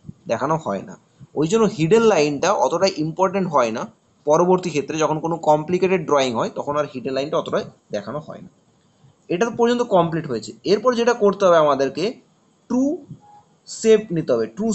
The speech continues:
shape। তো এটা তো true shape pentagon regular নয়। Regular পেন্টাগনের true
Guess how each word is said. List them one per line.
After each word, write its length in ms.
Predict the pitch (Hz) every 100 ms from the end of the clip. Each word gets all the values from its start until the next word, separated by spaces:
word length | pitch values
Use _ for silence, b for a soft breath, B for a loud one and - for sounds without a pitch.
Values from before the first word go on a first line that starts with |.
| -
shape। 160 | 117 - _ - _
তো 40 | 156 - 143
এটা 160 | 151 208
তো 60 | 240 240
true 140 | 220 233 226
shape 140 | 247 247 -
pentagon 480 | 202 202 220 220 220 202
regular 340 | 202 220 226 226
নয়। 180 | 226 110 - b b b b b - 123
Regular 300 | 165 196 247 247
পেন্টাগনের 460 | 233 233 233 240 226
true 100 | 220